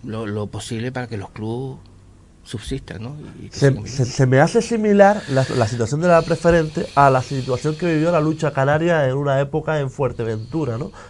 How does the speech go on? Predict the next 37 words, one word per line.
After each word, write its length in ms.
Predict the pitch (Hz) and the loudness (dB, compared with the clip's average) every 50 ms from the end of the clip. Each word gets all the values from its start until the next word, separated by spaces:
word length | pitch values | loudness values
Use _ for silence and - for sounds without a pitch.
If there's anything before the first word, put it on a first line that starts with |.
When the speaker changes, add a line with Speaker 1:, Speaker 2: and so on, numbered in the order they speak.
| - - | -8 -2
Speaker 2:
Que 120 | - 127 | 2 4
la 100 | 123 127 | 4 4
época, 260 | 135 147 143 147 151 | 4 4 2 2 4
la 160 | 139 135 127 | 4 2 2
lucha 220 | 123 131 135 143 151 | 2 0 0 0 2
canaria 180 | 143 156 151 | 2 4 4
también 160 | 143 147 156 135 | 4 4 2 2
estaba 300 | - 160 156 131 107 - - - - - - - - - - | 2 4 4 2 2 0 -6 -18 -20 -20 -20 -20 -20 -16 -6
por 140 | - 117 110 | -2 0 0
los 200 | 110 107 107 110 | 0 0 0 -2
derroteros, 440 | 113 117 110 107 110 107 120 165 185 | 0 0 0 0 0 2 2 2 2
estaba 300 | 170 - 151 151 135 120 123 | 2 4 4 4 4 2 0
en 220 | 117 113 113 113 | -2 -2 -2 -2
la 140 | 113 107 104 | -2 -4 -4
tercera 440 | 101 113 101 - - 139 135 147 143 | -4 -6 -8 -4 -2 -2 0 0 0
categoría 540 | 143 143 139 151 147 151 156 170 190 196 190 | -2 -2 -2 0 0 0 0 0 2 2 2
y 40 | 180 | 2
demás, 300 | 175 180 185 202 220 220 - - - - - - - - | 2 2 2 0 -2 -4 -8 -14 -20 -20 -20 -20 -20 -4
y 280 | - 190 175 185 196 190 | 2 6 6 6 6 4
poco 380 | - - - - 180 160 - 185 | 0 -6 -10 -8 0 4 4 4
a 60 | - | 6
poco, 240 | 185 190 190 202 190 | 6 4 2 2 2
pues, 180 | 180 196 185 - | 4 4 2 4
se 140 | - 175 151 | 2 0 0
fue 200 | - - 185 185 | 2 4 6 8
levantando, 680 | 185 180 170 160 156 151 147 185 226 214 170 143 131 | 8 8 8 8 6 4 2 0 0 0 2 2 2
que 120 | 131 131 127 | 2 2 2
quizás 300 | 131 131 - - 160 170 | 0 0 2 2 2 2
a 40 | 175 | 2
lo 60 | 175 | 2
mejor 180 | 160 160 170 | 2 2 2
lo 80 | 170 170 | 2 4
que 40 | 165 | 2
habría 200 | 156 156 160 160 | 2 2 2 2
que 60 | 151 | 2
hacer 220 | 143 - 165 170 | 0 0 0 0
es 120 | 175 170 | 0 0